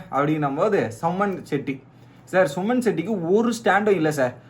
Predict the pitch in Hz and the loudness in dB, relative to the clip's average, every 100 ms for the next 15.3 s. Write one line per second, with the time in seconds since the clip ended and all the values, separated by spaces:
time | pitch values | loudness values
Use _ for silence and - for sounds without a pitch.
0 | - - 123 143 143 180 - 196 233 - | -14 -2 0 2 2 2 0 -2 -2 0
1 | 185 185 151 135 160 233 254 160 139 131 | -2 0 0 0 2 2 2 0 0 2
2 | 196 220 175 147 135 131 151 127 113 127 | 2 4 2 2 0 2 2 2 2 2
3 | 196 165 135 117 95 127 233 247 - - | -2 -2 -2 -2 0 0 0 -4 -16 -20
4 | - - - 156 220 247 269 214 180 226 | -20 -20 -2 2 4 6 6 6 4 4
5 | 190 143 - - 156 131 123 190 190 156 | 6 6 4 -2 -2 -2 0 2 2 0
6 | 180 196 170 127 117 175 175 156 190 208 | -2 -4 -2 -4 -2 -4 -2 -2 -2 0
7 | 190 185 165 151 180 185 190 160 147 120 | 0 0 -4 -2 -2 -2 -4 -2 0 -2
8 | 98 113 143 131 135 240 - - - - | -2 -2 0 0 0 -4 -8 -20 -20 -6
9 | 160 214 208 208 226 208 233 220 185 190 | 2 4 4 0 0 4 6 4 0 -2
10 | 214 202 160 120 - - - 143 165 151 | -2 -2 -2 -2 -6 -10 2 2 2 -2
11 | 190 226 247 247 202 226 170 208 226 220 | -2 0 0 2 2 4 6 6 4 2
12 | 196 196 170 156 135 127 110 139 123 131 | 4 4 2 0 -2 -4 -4 -4 -2 -2
13 | 165 - 247 175 196 233 226 165 165 160 | -4 -4 0 4 4 2 -4 -4 -4 2
14 | 143 180 208 196 214 277 269 185 156 139 | 2 2 -4 -2 0 2 2 0 0 -2
15 | 156 156 | -2 0